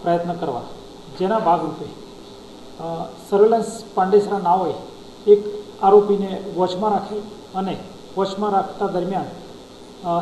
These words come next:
તેની પૂછપરછ કરતા તેણે કેટલાક બાઇક સુરત શહેર ખાતેથી ચોરેલાનું પ્રાથમિક કબૂલાત કરેલ.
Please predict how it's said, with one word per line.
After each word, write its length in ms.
તેની 180
પૂછપરછ 540
કરતા 260
તેણે 160
કેટલાક 500
બાઇક 240
સુરત 220
શહેર 340
ખાતેથી 400
ચોરેલાનું 560
પ્રાથમિક 340
કબૂલાત 360
કરેલ. 140